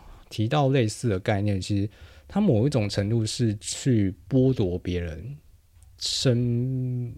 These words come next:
呃，生存的权益，或者是他的肢体的功能性等等的。那像我刚刚提到的，其实，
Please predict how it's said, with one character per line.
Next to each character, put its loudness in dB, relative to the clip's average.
呃， -2
生 0
存 -6
的 -8
权 -8
益， -6
或 4
者 0
是 2
他 0
的 -6
肢 -2
体 -4
的 -4
功 -2
能 -6
性 -8
等 -10
等 -14
的。 -18
那 4
像 0
我 -2
刚 4
刚 2
提 2
到 2
的， -4
其 -2
实， 2